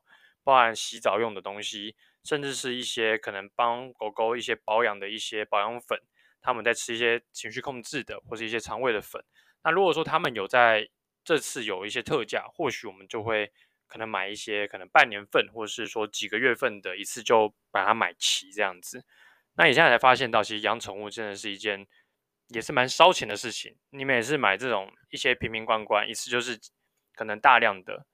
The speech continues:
那买下来也是两三千块。那每个月它的饲料费啊，因为其实我自己有精算过，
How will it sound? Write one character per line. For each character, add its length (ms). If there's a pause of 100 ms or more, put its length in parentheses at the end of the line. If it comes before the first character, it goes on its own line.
(160)
那 60
买 180
下 140
来 40
也 60
是 80
两 160
三 160
千 180
块。 240 (380)
那 160
每 160
个 120
月 220
它 100
的 80
饲 260
料 200
费 240
啊， 140
因 60
为 60
其 120
实 100
我 180
自 200
己 100
有 100
精 220
算 260
过， 240